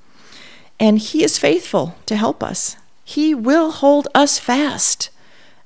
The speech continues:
Our ongoing endurance makes us steadfast, which over the course of life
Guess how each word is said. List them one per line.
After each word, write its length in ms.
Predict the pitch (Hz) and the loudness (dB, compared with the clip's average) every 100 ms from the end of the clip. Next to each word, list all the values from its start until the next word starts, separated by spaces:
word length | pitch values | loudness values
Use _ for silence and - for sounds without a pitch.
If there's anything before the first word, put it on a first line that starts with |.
| - | -6
Our 260 | 208 262 - | -2 -2 4
ongoing 840 | 233 254 269 202 226 233 285 247 | 6 6 6 6 8 8 8 6
endurance 720 | 202 202 214 226 202 165 - - - | 4 4 4 4 2 0 -6 -10 -4
makes 400 | 190 208 262 - | 0 0 0 -2
us 140 | 160 | -2
steadfast, 800 | - - 165 165 165 170 185 - - - - - | -2 0 0 -2 -6 -6 -8 -10 -16 -20 -20 -6
which 180 | 208 208 - | -4 -4 4
over 220 | 214 240 | 6 6
the 100 | 269 | 2
course 360 | 262 262 254 254 | 2 4 4 2
of 100 | 208 | 2
life 500 | 226 247 185 - | 2 4 2 -4